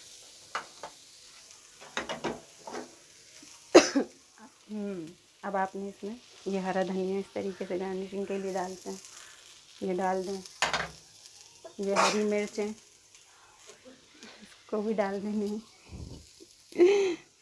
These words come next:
देखिए जी,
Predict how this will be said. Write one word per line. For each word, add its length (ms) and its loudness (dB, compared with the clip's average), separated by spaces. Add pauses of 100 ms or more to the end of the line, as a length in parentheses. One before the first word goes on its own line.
(2250)
देखिए 280 4
जी, 180 -8